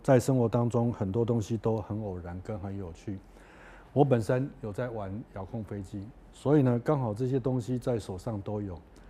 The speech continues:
啊，因此呢，就会想到说我们的这样的一个教具呢，能不能把它变成一个，啊，太阳能动力的一个教具。啊，手边有的材料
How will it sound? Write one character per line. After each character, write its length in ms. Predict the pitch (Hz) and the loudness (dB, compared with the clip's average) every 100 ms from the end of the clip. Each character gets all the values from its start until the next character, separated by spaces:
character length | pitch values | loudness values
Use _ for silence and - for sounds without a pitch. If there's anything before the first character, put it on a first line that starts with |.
| - - - | -20 -20 -8
啊， 180 | 131 131 | 0 4
因 140 | 151 | 4
此 180 | 156 117 | 4 0
呢， 240 | 104 104 104 | -2 -2 -2
就 120 | 139 | 2
会 140 | 131 127 | 4 2
想 180 | 95 | 0
到 160 | 107 117 | -2 -4
说 280 | 98 113 113 | -2 -4 -4
我 160 | 117 | -4
们 240 | 92 95 95 | -8 -8 -8
的 160 | 101 | -8
这 180 | 98 123 | -8 -6
样 180 | 123 113 | -6 -6
的 120 | 101 | -8
一 100 | 104 | -8
个 160 | 110 104 | -8 -10
教 220 | - 110 | -6 -8
具 240 | 101 117 | -6 -6
呢， 280 | 101 92 90 92 - | -6 -6 -10 -14 -14
能 220 | - 104 113 | -8 -6 -4
不 120 | 147 | -2
能 240 | 123 101 | -2 -2
把 140 | 107 92 | -6 -6
它 140 | 101 | -8
变 220 | 107 127 | -4 -4
成 180 | 95 98 | -4 -8
一 40 | 107 | -8
个， 380 | 110 98 95 90 87 - - - - - | -8 -8 -8 -12 -14 -18 -20 -20 -20 -12
啊， 400 | 107 98 92 90 | -8 -6 -6 -8
太 140 | - 131 | 0 0
阳 180 | 123 113 | 2 -2
能 260 | 101 104 120 | -4 -6 -4
动 160 | 123 | -2
力 100 | 117 | -2
的 140 | 104 101 | -2 -4
一 60 | |
个 120 | 107 98 | -8 -8
教 220 | 117 98 | -6 -6
具。 240 | - 101 - - - | -8 -10 -12 -18 -10
啊， 100 | 151 | -8
手 160 | 120 | -6
边 200 | 98 123 | -4 -4
有 100 | 127 | -6
的 140 | 90 95 | -8 -10
材 180 | - | -10
料 160 | 101 117 | -8 -8